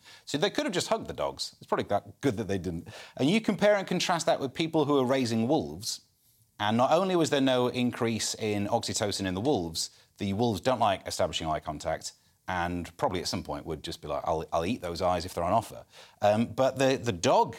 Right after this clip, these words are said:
and human, both of us, have oxytocin after this. So we've evolved to fall in love with each other. I mean, I'm a cat owner. I've got two cats. And I, I,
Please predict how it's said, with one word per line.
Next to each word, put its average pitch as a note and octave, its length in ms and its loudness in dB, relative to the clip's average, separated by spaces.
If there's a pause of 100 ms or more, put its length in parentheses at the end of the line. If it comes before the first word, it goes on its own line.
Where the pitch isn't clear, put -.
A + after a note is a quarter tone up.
and G2+ 140 -2
human, E2+ 460 -6 (100)
both F3 280 0
of E2 140 -2
us, - 320 -8
have B2 120 0
oxytocin D3+ 600 -2
after D#2 180 -8
this. B1 180 -14
So A2 200 0
we've G#2 220 0
evolved A#2+ 600 -2
to G#2 280 -2 (360)
fall B2 380 2
in A2+ 120 4 (120)
love A#2 480 0 (340)
with G#2 180 -2
each G#2+ 240 0
other. F#2+ 400 -2 (640)
I D3 60 2
mean, D3 80 4
I'm D3 80 2
a C3 60 0
cat - 340 -4
owner. D2+ 160 -6
I've F2 60 -6
got F#2+ 140 -4
two A2 160 -2
cats. - 540 -8 (380)
And F#2 520 0 (440)
I, C4+ 300 0
I, B3 200 -2